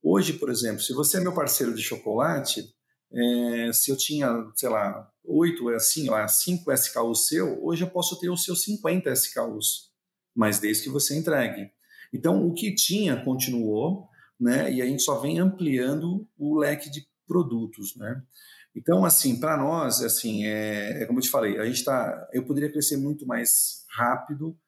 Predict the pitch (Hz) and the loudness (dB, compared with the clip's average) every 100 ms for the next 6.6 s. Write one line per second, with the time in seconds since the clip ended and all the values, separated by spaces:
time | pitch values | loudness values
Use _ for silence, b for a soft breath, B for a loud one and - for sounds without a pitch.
0 | _ _ - 123 123 120 131 127 131 147 | _ _ 0 2 2 2 0 0 2 0
1 | 131 113 110 113 147 165 143 127 131 131 | 0 0 2 2 2 0 -2 -2 -2 -2
2 | 131 - 135 139 147 139 - 127 127 123 | -4 -2 -2 -2 -4 -2 0 0 -2 -2
3 | 123 120 117 - - 151 156 139 - 139 | -2 -2 -4 -8 -6 -2 0 2 0 0
4 | 143 131 139 120 120 143 147 135 b b | -2 0 0 0 0 0 -2 -6 b b
5 | b - - 143 139 113 151 - 143 - | b -2 2 2 0 0 -2 -4 -2 -2
6 | 139 135 98 95 95 87 | 0 -2 -2 -2 -2 -2